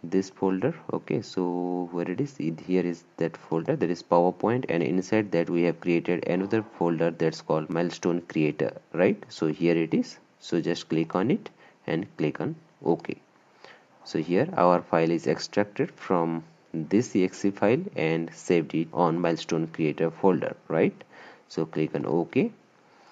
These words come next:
then open Milestone Creator folder. So here you can see our all E X E file has been extracted successfully, correct? So we need only official twenty twenty-one Enterprise E X E file.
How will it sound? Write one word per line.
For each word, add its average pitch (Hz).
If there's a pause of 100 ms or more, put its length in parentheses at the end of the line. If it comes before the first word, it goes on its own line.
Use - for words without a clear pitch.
(320)
then 85
open 107
Milestone 85
Creator 82
folder. 113 (960)
So -
here 104
you 98
can 87
see 95
our 82 (240)
all 90
E 82
X 82
E 80
file 82
has 78
been 80
extracted -
successfully, - (280)
correct? 123 (580)
So -
we 92
need 110
only 90
official 90
twenty 87
twenty-one 90
Enterprise 92
E 107
X 110
E 123
file. 127